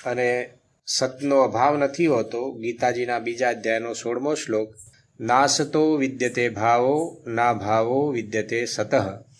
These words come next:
કહેવાનું તાત્પર્ય એ છે કે પ્રાપ્ત છે એ દેખાતું નથી, પણ એની સત્તા મોજૂદ છે, અને પ્રતીતિ દેખાય તો છે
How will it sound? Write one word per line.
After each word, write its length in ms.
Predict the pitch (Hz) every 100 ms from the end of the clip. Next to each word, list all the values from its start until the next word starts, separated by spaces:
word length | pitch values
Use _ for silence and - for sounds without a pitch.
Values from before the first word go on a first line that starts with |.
| _ _ -
કહેવાનું 520 | 135 135 151 156 156
તાત્પર્ય 580 | 156 139 - 151 143 139
એ 200 | 139 160
છે 260 | 160 165 165
કે 140 | 156
પ્રાપ્ત 680 | - - - 123 139 - -
છે 560 | 143 160 170 175 175 - _ -
એ 120 | 135
દેખાતું 600 | 131 117 - 143 151 180
નથી, 480 | 190 180 113 92 - - - - -
પણ 140 | 123
એની 480 | 123 120 123 156 175
સત્તા 600 | - 127 123 - 147 147
મોજૂદ 500 | 143 139 143 170 160
છે, 400 | 135 - 90 - _ _ _ - -
અને 180 | 110 117
પ્રતીતિ 760 | 113 120 120 156 165 165 165
દેખાય 460 | 135 127 - 151 165
તો 220 | 180 180
છે 440 | 180 170 113 -